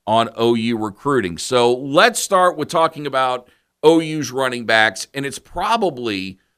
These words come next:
the most excited you've been about O U's running back room since Joe Mixon and Samaje Perine were down on campus in Norman. Yeah, it, it's been that long since we've looked at O U's running backs and thought, "Man, they've got a chance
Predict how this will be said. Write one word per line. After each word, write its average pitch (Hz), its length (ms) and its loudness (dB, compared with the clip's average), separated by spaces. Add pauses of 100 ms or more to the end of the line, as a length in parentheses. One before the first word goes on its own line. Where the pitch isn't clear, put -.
(100)
the - 60 0
most 180 220 0
excited 165 600 0
you've 233 480 2
been 202 200 0
about 160 340 0
O 180 140 4
U's 165 280 -6
running 160 340 -2
back 131 260 -2
room 120 480 -6 (420)
since - 420 0
Joe 214 320 4
Mixon 220 500 -4
and 202 120 -8
Samaje 190 600 0
Perine 151 600 -4
were 117 120 -2
down 139 260 -2
on 135 140 -6
campus 131 500 -10
in 117 100 -4
Norman. 107 440 -10 (280)
Yeah, 135 280 2
it, 143 440 -10
it's 160 200 -4
been 196 340 4
that 175 320 -2
long 127 480 2 (300)
since 143 200 -10
we've 147 200 -4
looked 190 240 0
at 170 120 -2
O 160 160 4
U's 151 280 -6
running 143 320 -2
backs 117 320 -4
and 117 120 -12
thought, 113 240 -4
"Man, 151 440 -4
they've 170 200 -4
got 294 200 -6
a 123 80 -10
chance - 800 -8